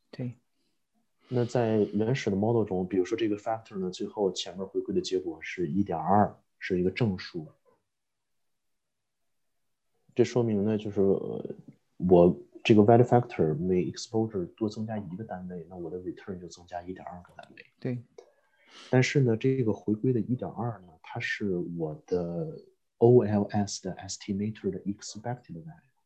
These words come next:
Speaker 2: 那如果对 regression 还有印象呢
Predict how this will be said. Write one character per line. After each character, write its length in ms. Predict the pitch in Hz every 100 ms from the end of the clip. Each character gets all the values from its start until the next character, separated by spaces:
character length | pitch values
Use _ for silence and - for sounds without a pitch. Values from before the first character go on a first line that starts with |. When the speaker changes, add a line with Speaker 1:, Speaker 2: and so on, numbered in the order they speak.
| _ _ _ _ _ _ _ _ _ _ _ _ _ _ _ _ _ _ _ _ _ _ _ _ _ _ _ _ _
Speaker 2:
那 240 | 123 113 104 - - _ -
如 200 | 107 127
果 100 | 117
对 220 | 104 110
regression 460 | 101 98 117 120 101
还 100 | 110
有 100 | 104
印 220 | 110 120
象 300 | - 95
呢 60 | 87